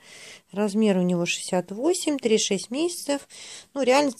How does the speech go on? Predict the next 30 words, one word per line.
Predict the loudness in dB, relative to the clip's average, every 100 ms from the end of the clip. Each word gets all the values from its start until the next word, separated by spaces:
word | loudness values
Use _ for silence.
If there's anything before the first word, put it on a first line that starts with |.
| -4
так | -4 -2
на | -4
пять-шесть, | 0 0 2 0 0 -2 -8
я |
так | -10 -14
сказала | -14 -8 -6 -6
бы, | -8
четыре-шесть | -10 -6 -4 -4 -4 -4 -6
месяцев | -10 -10 -12 -6
он | -4
идёт. | -2 -2
В |
три | -2 -2
месяца, | -2 -4 -6
конечно, | -6 -6
великовато. | -8 -2 0 0 -2 -6 -20 -20 -20 -20 _
Вот, | -2 0 0 0
это | 0
уже | -2 0
вот | -2 -2 -2
на | -2 -2 -4 -8 _ _ -20 -20 -20 _
типа | -16 -12 -6
такой | -6 -6 -2
толстовки | -2 -2 -4 -2 -2 -4 -4
одевать. | -4 0 2 2 0 -4 -20 -20 -20 _
Но | -2 0
оно, | 2 2
носите, | 0 -2 -10 -8
пони, | -6 -6 -6
тёпленькое. | -4 -6 -6 -10 -10 -10